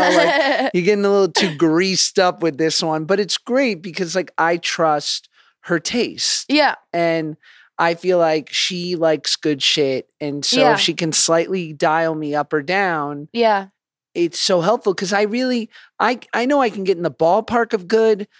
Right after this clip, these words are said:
Speaker 1: but I
Speaker 2: Yeah.
Speaker 1: really need help from my friends to
Speaker 2: Yeah,
Speaker 1: really
Speaker 2: me
Speaker 1: get
Speaker 2: too. I mean,
Speaker 1: great.
Speaker 2: I'm nothing without them. I, I feel i-, it's one of the most fun parts for me as well to fight with my friends about, about, like, what I should do in a song. And,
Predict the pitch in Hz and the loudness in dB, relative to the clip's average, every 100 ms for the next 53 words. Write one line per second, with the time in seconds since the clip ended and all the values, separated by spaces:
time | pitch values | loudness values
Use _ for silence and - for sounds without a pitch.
0 | _ - 262 - 214 214 202 190 180 156 | _ 2 4 6 4 2 0 -2 -4 0
1 | 170 160 - 165 240 - 151 139 123 - | 0 0 -4 -4 -4 -2 -4 -4 -6 -8
2 | - 285 311 285 285 302 294 302 269 226 | 0 4 4 4 2 2 2 2 2 2
3 | 208 175 160 143 - 240 262 262 262 254 | 2 2 2 2 2 0 0 -2 -2 -2
4 | 240 233 226 226 220 220 226 - 190 190 | -2 -4 -2 0 2 2 0 -2 -2 -2
5 | 196 202 208 208 220 - 226 226 220 - | -2 0 2 2 0 -2 0 2 0 -4
6 | _ _ _ _ - 196 - 160 - 226 | _ _ _ _ -2 -2 0 -4 -2 0
7 | 254 233 220 220 220 - - 233 220 214 | 0 0 -2 -2 -2 -4 -8 -2 0 0
8 | 220 202 - 208 220 220 - 214 202 190 | -4 -10 -2 0 2 -2 -8 -8 -8 -8
9 | 185 202 190 202 - 190 - 214 202 190 | -2 -2 -2 -6 -2 -2 -2 -4 -4 -6
10 | 202 208 190 190 175 180 185 196 190 190 | -6 -8 -10 -14 -8 -6 -4 -4 -4 -2
11 | 190 - 190 190 180 185 196 185 190 - | -2 -4 -6 -6 -6 -4 -4 -4 -10 -10
12 | 202 202 139 185 196 185 196 220 214 185 | -6 -4 -4 -6 -8 -8 -4 -2 -2 -4
13 | 180 185 190 | -6 -6 -6